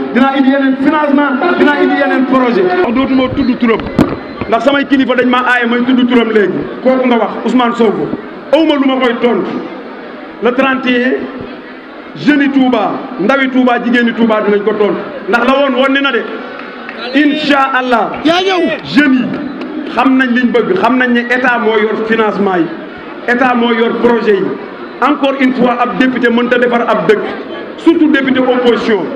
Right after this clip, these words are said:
Speaker 1: Député pouvoir yii, bu ngeen leen falee, di ngeen leen mën a poñe ne li ngeen ñu diggéen indi leen ko, li ngeen ñu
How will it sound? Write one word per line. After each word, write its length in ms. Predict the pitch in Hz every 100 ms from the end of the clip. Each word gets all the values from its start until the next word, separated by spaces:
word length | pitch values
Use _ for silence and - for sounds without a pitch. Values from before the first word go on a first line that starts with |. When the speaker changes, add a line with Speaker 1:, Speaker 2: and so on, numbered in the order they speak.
| - - - -
Speaker 1:
Député 340 | 269 302 302 285 269
pouvoir 300 | 269 277 262
yii, 240 | 240 254 240
bu 120 | 220
ngeen 220 | 262 277
leen 180 | 262 254 -
falee, 340 | 269 254 208 156 - - - -
di 60 |
ngeen 160 | 269 277
leen 160 | 269 262
mën 140 | 254
a 60 | 247 247
poñe 220 | 262 247
ne 80 | 233
li 120 | 233
ngeen 180 | 262 262
ñu 80 | 254
diggéen 300 | 254 262 240 -
indi 180 | 277 285
leen 200 | 262 226 175
ko, 80 | - - - -
li 80 | 240
ngeen 180 | 294
ñu 60 | 269